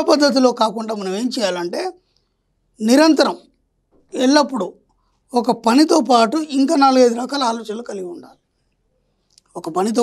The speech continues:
పాటు ఇంకా నాలుగైదు రకాల ఆలోచనలు కలిగి ఉండాలి. ఇప్పుడు నేను ఒక వ్యాపారం చేస్తున్నాను, నేను గతంలో కూడా చెప్పాను, పెద్ద పెద్ద బిజినెస్ మ్యాగ్నెట్లు ఏం చేస్తారంటే ఒక వ్యాపారాన్ని ఒక రెండు సంవత్సరాల వరకు దాదాపు ప్లాన్ చేస్తారు.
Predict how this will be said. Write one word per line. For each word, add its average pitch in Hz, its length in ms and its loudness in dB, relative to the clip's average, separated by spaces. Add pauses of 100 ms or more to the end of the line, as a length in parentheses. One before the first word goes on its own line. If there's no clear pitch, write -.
పాటు 240 240 0
ఇంకా 269 180 0
నాలుగైదు 247 340 2
రకాల 220 200 -4 (100)
ఆలోచనలు 220 340 -12
కలిగి 180 220 -10
ఉండాలి. 160 200 -16 (640)
ఇప్పుడు 269 220 0
నేను 277 160 4
ఒక 254 160 4
వ్యాపారం 269 420 4
చేస్తున్నాను, 180 480 -8
నేను 202 220 -6
గతంలో 269 320 -2
కూడా 226 160 -4
చెప్పాను, 214 340 -4 (500)
పెద్ద 233 180 0
పెద్ద 262 140 6 (220)
బిజినెస్ 240 320 0
మ్యాగ్నెట్లు 233 340 -2
ఏం 226 140 -6
చేస్తారంటే 220 500 -6 (540)
ఒక 214 140 0 (160)
వ్యాపారాన్ని 262 600 4
ఒక 220 180 -8
రెండు 214 160 -4 (100)
సంవత్సరాల 240 420 2
వరకు 185 260 -4 (1000)
దాదాపు 254 300 4 (120)
ప్లాన్ 262 320 2
చేస్తారు. - 280 -12